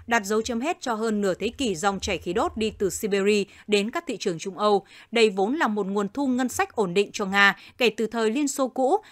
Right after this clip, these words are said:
mặc dù Ukraine khẳng định không xem xét gia hạn thỏa thuận mang lại khoản phí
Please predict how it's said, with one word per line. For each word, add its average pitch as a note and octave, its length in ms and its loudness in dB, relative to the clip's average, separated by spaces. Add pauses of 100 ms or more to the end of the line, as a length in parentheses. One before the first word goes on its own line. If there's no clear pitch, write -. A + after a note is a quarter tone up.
(160)
mặc B3 180 2
dù C4+ 120 -2
Ukraine B3 640 0
khẳng A3 240 -4
định G3+ 280 2
không G#3 200 -2
xem F#3+ 200 -4
xét E4+ 240 -4
gia F#3+ 200 0
hạn F#3+ 240 -2
thỏa E3+ 120 -4
thuận G#3+ 240 0
mang C4+ 260 -2
lại C4 140 0
khoản - 260 -2
phí G3+ 340 2